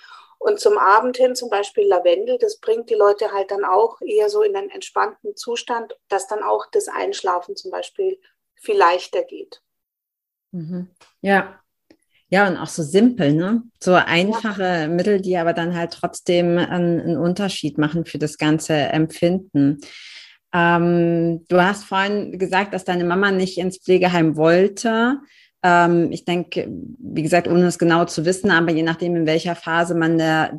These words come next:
Speaker 2: Demenz man sich befindet, wird die ja wahrscheinlich auch so viel gar nicht mehr dann mitkriegen. Ähm, vielleicht ist dann wirklich so die Emotion oder der Druck, der vor allem eben auf den Angehörigen, in dem Fall eben bei dir ist, ähm, am größten.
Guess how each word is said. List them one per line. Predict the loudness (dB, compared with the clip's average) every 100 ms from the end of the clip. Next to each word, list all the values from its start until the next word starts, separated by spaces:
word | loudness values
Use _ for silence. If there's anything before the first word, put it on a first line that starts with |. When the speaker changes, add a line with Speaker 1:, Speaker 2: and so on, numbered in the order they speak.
| -16
Speaker 2:
Demenz | -6 0 2 2 0
man | -2 -2
sich | -2 -8
befindet, | -10 -2 2 2 0
wird | 0
die |
ja | 2 2
wahrscheinlich | 0 -2 -4 -4 -6
auch | -8
so | -6 -6
viel | -8 -18 -6 4 6 6
gar | 6 4
nicht | 2 0 -2
mehr | 0
dann | 2 2
mitkriegen. | 2 -2 -8 -4 0 2 0 -2 -14 -20 -20 _ 2
Ähm, | 4 4 4 4 2 0 -6 _ _ _ _
vielleicht | -8 -2 0 -2
ist | -6
dann | -4 -4
wirklich | -6 -6 -4
so | -2
die | -2
Emotion | -2 -4 -6 -6 -2 0 0 0
oder | 0
der | 0 0
Druck, | -2 -2 -4 -4
der | -2 -2
vor | 0 0
allem | 2 2
eben | 0
auf | -2
den | -4
Angehörigen, | -4 -2 0 0 -2
in | -4 -4
dem | -4
Fall | -4 -4
eben | -2 -2
bei | -2 -4
dir | 2 2 2
ist, | 0 -2 -4
ähm, | -4 -2
am | -2 -2 -4
größten. | -2 0 0 -2 -2 -2